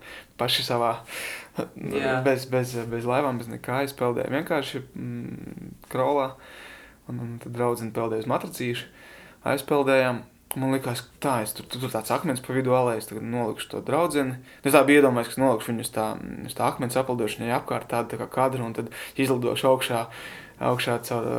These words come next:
Speaker 1: caur to caurumu, tā kā ārā no alas. Bet pirms es to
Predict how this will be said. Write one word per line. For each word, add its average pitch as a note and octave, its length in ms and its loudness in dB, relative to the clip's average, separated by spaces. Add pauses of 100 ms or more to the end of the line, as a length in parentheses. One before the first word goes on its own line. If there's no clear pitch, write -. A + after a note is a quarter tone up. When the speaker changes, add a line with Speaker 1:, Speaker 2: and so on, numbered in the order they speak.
Speaker 1:
caur A#2 200 -4
to A#2+ 60 0
caurumu, C3 440 4
tā A#2+ 100 -4
kā B2+ 200 6
ārā A2+ 120 0
no A2+ 120 0
alas. A#2+ 380 4 (260)
Bet - 180 0
pirms D#3 240 4
es B2+ 100 2
to B2 120 4